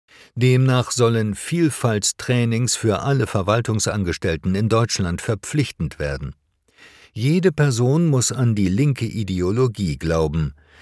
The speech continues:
Nach der Reform des A G G sollen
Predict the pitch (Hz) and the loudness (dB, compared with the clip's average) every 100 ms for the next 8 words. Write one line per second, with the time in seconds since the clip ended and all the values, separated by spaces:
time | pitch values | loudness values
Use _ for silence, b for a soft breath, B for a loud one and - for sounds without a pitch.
0 | B 98 92 87 98 90 90 131 131 135 | B -2 -2 -2 -2 -2 -2 0 0 2
1 | 101 - 104 107 98 101 95 139 147 B | 0 0 -2 -2 0 -2 0 2 0 B
2 | B B 107 127 123 120 120 | B B 2 4 4 2 0